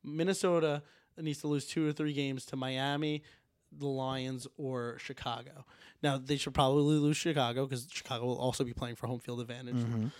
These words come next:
Speaker 1: Miami, are they good? Maybe. Probably not, though. Um, and Detroit, you're, you're gonna get a win against. Detroit sucks. So that's the one that worries me. And then Green Bay just needs to lose one against Chicago, the Jets, or, or the Lions. And Green Bay's out of it.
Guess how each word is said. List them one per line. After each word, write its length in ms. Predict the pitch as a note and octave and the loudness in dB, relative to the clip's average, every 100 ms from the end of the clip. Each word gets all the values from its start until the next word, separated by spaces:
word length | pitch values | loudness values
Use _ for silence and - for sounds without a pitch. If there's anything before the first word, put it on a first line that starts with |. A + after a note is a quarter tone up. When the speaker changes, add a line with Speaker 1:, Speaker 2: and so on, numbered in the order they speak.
| - _ - | -18 _ -6
Speaker 1:
Miami, 800 | D3+ D3+ D3+ D#3+ F3 F#3 F3 - _ _ - _ | 0 2 6 6 6 4 4 -2 _ _ -20 _
are 120 | C3+ | -6
they 100 | C#3 | -4
good? 260 | C3 C#3+ F3 | 4 6 6
Maybe. 440 | D3+ C3+ C#3+ F#3 - _ | 4 2 2 -2 -4 _
Probably 360 | D3 C3+ C#3 C3+ | 0 2 4 4
not, 200 | C3 C#3 | 4 6
though. 160 | E3+ F#3+ _ _ - | 2 2 _ _ -4
Um, 440 | C#3+ C3 B2+ B2 - _ - | 0 0 -2 -6 -10 _ -12
and 180 | D#3+ C#3 | -6 -6
Detroit, 360 | B2+ C3 E3 C3+ | -6 -2 0 0
you're, 120 | C#3 C3+ | -2 -2
you're 140 | C3+ | -2
gonna 140 | C3 B2+ | 0 0
get 100 | A#2 | 0
a 40 | |
win 140 | A2+ A2 | -2 -6
against. 360 | - - - | -12 -18 -18
Detroit 300 | - - A#2+ | -12 -6 -4
sucks. 300 | - - - - - - - - | -6 -10 -16 -20 -20 -20 -20 2
So 280 | F3+ D#3+ - | 6 6 4
that's 280 | D3 D#3+ - | 4 4 6
the 40 | |
one 120 | E3 | 2
that 80 | D3+ | 2
worries 340 | B2 C3+ C3 B2+ | 0 -2 -2 -4
me. 80 | |
And 100 | C3 | 0
then 100 | F3 | 0
Green 180 | D3+ F3+ | 2 2
Bay 140 | E3 D3 | 4 2
just 160 | C#3+ | 2
needs 120 | D3+ - | -4 -2
to 60 | |
lose 200 | C#3 C3+ | -2 -2
one 480 | B2 B2 C3 B2 A#2 - - _ | -2 -2 0 -2 -6 -12 -20 _
against 440 | D3 C3 B2 - - | -6 -4 -4 -8 -12
Chicago, 640 | - C3 C#3 C3 C3+ B2+ B2 | -12 -2 0 0 0 -2 -4
the 100 | A#2+ | -6
Jets, 320 | B2+ B2 - | -4 -4 -6
or, 180 | C3+ B2 - | -10 -10 -10
or 140 | C#3 A#2+ | -8 -4
the 60 | |
Lions. 300 | A#2 B2 A#2+ | -2 -2 -2
And 100 | B2 | -4
Green 160 | B2+ D#3 | 2 6
Bay's 240 | D#3 C#3+ | 8 6
out 180 | B2+ B2+ | 4 0
of 80 | C3 | 2
it. 160 | D3 | 0